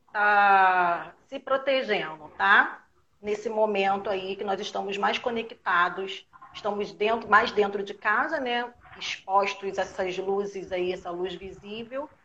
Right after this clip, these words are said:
e mais conectado com os aparelhos eletrônicos. Então agora, né, minha parceira, ela vai se apresentar. Fala um pouquinho de você, Glaucia, pro pessoal te conhecer, saber sua especialidade. Glaucia, nossa,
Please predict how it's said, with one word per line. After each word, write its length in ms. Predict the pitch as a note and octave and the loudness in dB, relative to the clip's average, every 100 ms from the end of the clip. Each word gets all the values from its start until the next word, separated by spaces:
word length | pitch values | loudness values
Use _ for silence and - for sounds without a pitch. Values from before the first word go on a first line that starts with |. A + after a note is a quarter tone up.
| _ _ - | _ _ -12
e 80 | |
mais 200 | A3 G#3+ | -4 -2
conectado 600 | A3+ A#3+ A#3 A#3+ A#3 G#3 A3 | -2 -2 -2 -4 -4 -2 -2
com 100 | A#3 | -4
os 60 | |
aparelhos 540 | A3 A3 A3+ G#3+ G#3 G#3 | -4 -4 -2 0 0 0
eletrônicos. 840 | A3+ C4+ C4 - - _ _ - _ - - | 2 2 0 -12 -12 _ _ -20 _ -20 -16
Então 160 | - B3+ | -2 4
agora, 960 | C#4 - F#3+ F3 F3+ F#3 G#3 B3+ E4+ - | 4 2 0 4 6 6 6 2 0 -10
né, 220 | G#3 G#3 G#3 | -6 -2 0
minha 160 | G3 | 0
parceira, 880 | G3 F#3 - - F#3+ F3 F#3 A3+ C4 | -2 -2 -6 -4 -2 0 0 0 -2
ela 200 | G3 F#3+ | 0 2
vai 160 | F#3 F#3 | 2 0
se 100 | F#3 | -4
apresentar. 840 | F#3 F#3+ F#3+ G3 G3 G3 E3 F3+ | -8 -4 -2 -2 -2 0 0 0
Fala 220 | - B3 F4+ | 2 0 -2
um 40 | |
pouquinho 420 | - E4 C4 B3+ | -12 -16 -12 -10
de 120 | A3+ | -10
você, 420 | A#3 A#3 A#3 G#3+ G#3+ | -6 -6 -4 -2 0
Glaucia, 320 | A3+ G#3+ A3+ | 0 -2 -4
pro 100 | - | -18
pessoal 400 | G3+ G3 G#3+ G3 | -18 -10 -2 -2
te 140 | G3+ G#3+ | -4 -12
conhecer, 1200 | G#3+ G3+ G3 F#3+ - F3 F3+ G3+ A3+ G#3+ G#3 - _ _ - | -8 -6 -6 -8 -12 -6 0 4 4 4 0 -10 _ _ -12
saber 300 | F#3+ F3+ G3 | -8 -4 -4
sua 160 | G#3 | -4
especialidade. 1400 | G3+ - - G3 G3 F#3+ F#3+ E3+ E3 E3 F#3+ G3+ G3+ G3 G3 | -6 -8 -10 -10 -8 -4 -4 -4 -4 -2 0 2 0 -2 -6
Glaucia, 520 | F#3+ F#3+ G#3 A3 A3 | -2 0 0 -2 -8
nossa, 560 | G#3+ A3 A#3 A#3 G3+ | -4 -2 -2 -4 -12